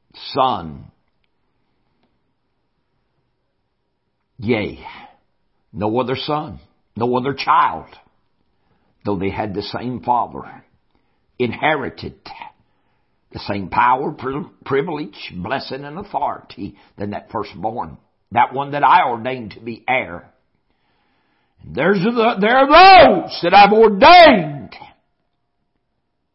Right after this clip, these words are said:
to be heirs with me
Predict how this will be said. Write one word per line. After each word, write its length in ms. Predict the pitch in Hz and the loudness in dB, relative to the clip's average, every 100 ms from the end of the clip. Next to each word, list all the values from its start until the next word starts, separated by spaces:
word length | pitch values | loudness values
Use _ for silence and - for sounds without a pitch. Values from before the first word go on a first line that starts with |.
| _ _ _ _ _ _ _ - | _ _ _ _ _ _ _ -12
to 80 | |
be 240 | 117 131 131 | -8 -8 -4
heirs 400 | 131 143 139 123 - - - _ _ _ _ _ _ _ _ _ _ _ _ _ - | -2 -2 -4 -6 -14 -20 -20 _ _ _ _ _ _ _ _ _ _ _ _ _ -8
with 220 | 147 - | -6 -6
me 360 | 156 120 71 | -10 -12 -14